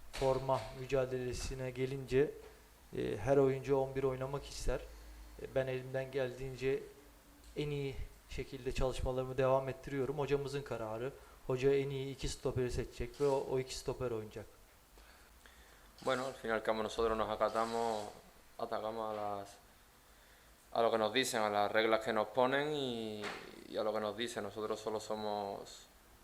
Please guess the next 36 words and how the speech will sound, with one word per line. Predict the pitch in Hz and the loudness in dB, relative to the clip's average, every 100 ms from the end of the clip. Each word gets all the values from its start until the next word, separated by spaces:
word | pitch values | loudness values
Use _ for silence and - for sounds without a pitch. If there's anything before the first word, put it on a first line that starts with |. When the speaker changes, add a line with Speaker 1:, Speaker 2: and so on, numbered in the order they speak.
| - - - - | -20 -20 -20 -16
Speaker 2:
<laughs> | - 104 104 | -8 -8 -4
tenemos | 107 107 104 | -4 -2 -4
que | - | -2
obedecer | 104 104 - | -2 -2 -2
lo | 104 | -2
que | 104 | -4
nos | 101 101 | -6 -6
dicen | 113 - 135 123 110 | -8 -6 -8 -8 -8
y | 104 | -6
ya | 104 | -6
está, | 104 113 | -6 -8
y | |
centrarnos | 107 107 101 - 107 110 117 117 | -8 -10 -6 0 0 0 -4 -4
en | 117 110 107 | -4 -6 -6
lo | 104 | -6
que | 104 | -6
nos | 101 | -8
tenemos | - 107 107 104 | -8 -6 -6 -6
que | |
centrar | - 104 110 107 | -8 -6 -2 -2
nada | 104 101 | -4 -8
más. | 104 - - - - - - - - - - - - - - - - - | -10 -12 -14 -16 -18 -18 -20 -20 -20 -20 -20 -20 -20 -20 -20 -20 -8 4
Speaker 1:
Evet, | 143 143 - | 6 6 4
biz | 139 143 | -2 6
de | 143 160 - | 8 8 4
oyuncular | 147 135 135 147 151 | -2 -2 -2 0 0
olarak | 131 131 139 139 | 0 2 2 2
bize | 135 131 | 4 4
söylenen, | 135 135 131 131 131 131 - - - | 6 4 4 2 0 -2 -10 -20 -8
eee, | 131 120 117 117 117 117 117 - - - 120 | 0 4 6 4 4 2 0 -2 -4 -4 2
kurallara | - 131 127 123 127 | 8 12 12 12 10
uymaya | 143 139 131 131 139 | 10 6 2 -2 -4
çalışıyoruz | - 127 - 127 135 135 | -2 -4 -2 0 4 8
ve | 135 131 | 8 8
bu | 143 135 | 8 8
olaya | 127 123 135 | 6 6 4